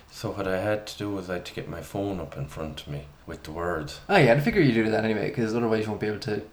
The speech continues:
Speaker 2: sing the song properly.
Speaker 1: Yeah,
Speaker 2: Yeah.
Speaker 1: but the, the annoying thing was, um, in the lyrics, then you,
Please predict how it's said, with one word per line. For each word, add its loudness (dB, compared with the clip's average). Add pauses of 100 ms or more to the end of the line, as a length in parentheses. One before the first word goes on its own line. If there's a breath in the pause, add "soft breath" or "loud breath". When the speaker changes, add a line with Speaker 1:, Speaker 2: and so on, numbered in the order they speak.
(260)
Speaker 2:
sing -2
the -6
song -4
properly. -4
Speaker 1:
Yeah, 2
Speaker 2:
Yeah. -2
Speaker 1:
but -4
the, -8 (200)
the 0
annoying 2
thing -6
was, -2 (180)
um, -6
in -4
the -6
lyrics, -2
then -6
you, -4